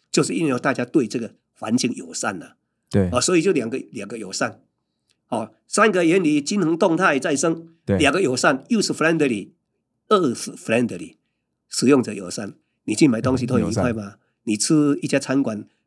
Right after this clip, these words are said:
Speaker 1: 都很愉快吗？你住过饭店都很愉快吗？都觉得很满意吗？不够友善吧？
Speaker 2: 对。
Speaker 1: 哦，好啊，什么都有。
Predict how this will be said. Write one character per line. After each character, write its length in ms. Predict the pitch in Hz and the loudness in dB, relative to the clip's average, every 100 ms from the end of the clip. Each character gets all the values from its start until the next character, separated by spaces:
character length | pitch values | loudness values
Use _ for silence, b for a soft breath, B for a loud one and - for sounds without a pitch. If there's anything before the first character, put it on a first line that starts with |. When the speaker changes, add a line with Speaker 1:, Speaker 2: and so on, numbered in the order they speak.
| - | 0
Speaker 1:
都 80 | |
很 100 | 139 | 0
愉 140 | 123 120 | 0 -4
快 160 | 135 | -4
吗？ 180 | 120 110 - | -4 -4 -6
你 120 | 110 | -4
住 140 | - | 0
过 100 | 147 | 2
饭 220 | 143 151 135 | 2 2 2
店 160 | 127 | 2
都 120 | 120 | 2
很 100 | 131 | 0
愉 100 | 110 | 0
快 180 | 117 127 | -2 -2
吗？ 200 | 113 107 b b | -2 -6 b b
都 140 | 170 | 0
觉 120 | 151 147 | 0 0
得 80 | |
很 140 | 113 123 | 0 0
满 160 | 110 | 0
意 100 | 131 | 2
吗？ 260 | 117 104 107 _ _ _ _ | 0 0 -6 _ _ _ _
不 100 | - | -6
够 140 | 104 247 | -4 -4
友 100 | 98 | -4
善 160 | 120 | -8
吧？ 200 | - - _ _ _ _ _ _ _ | -10 -18 _ _ _ _ _ _ _
Speaker 2:
对。 260 | - 82 90 - _ | -2 -2 -4 -14 _
Speaker 1:
哦， 320 | 117 101 - _ | 0 0 -4 _
好 140 | 123 | -2
啊， 80 | 135 | -2
什 120 | 123 | 0
么 80 | 120 | -2
都 140 | 151 | 0
有。 260 | 151 98 | 0 -2